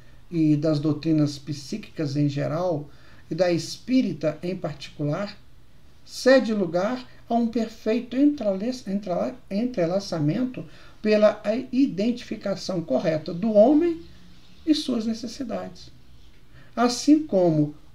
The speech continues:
é, dos melhores processos para a sua promoção, o seu equilíbrio humano, espiritual e social. É, não havia dúvida a respeito das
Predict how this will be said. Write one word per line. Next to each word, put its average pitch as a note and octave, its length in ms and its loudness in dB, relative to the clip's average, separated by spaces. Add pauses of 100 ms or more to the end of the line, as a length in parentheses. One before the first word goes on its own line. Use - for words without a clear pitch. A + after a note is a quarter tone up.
(160)
é, F3+ 160 0
dos F#3+ 360 -2
melhores G3+ 840 2
processos - 1160 -2 (1600)
para F3 320 4
a E3+ 220 -2
sua D3+ 500 -4 (140)
promoção, A3 840 0 (720)
o F#3+ 100 -6
seu E3+ 320 0
equilíbrio F#3+ 580 -2
humano, D#3+ 520 -2 (680)
espiritual E3 720 -2
e D3 40 2
social. C#3+ 600 -8 (1200)
É, G#3+ 300 6
não D#3+ 240 2
havia D3+ 340 -2
dúvida D3 580 -6
a D3 40 -2
respeito D3 640 -6
das C#3+ 320 -6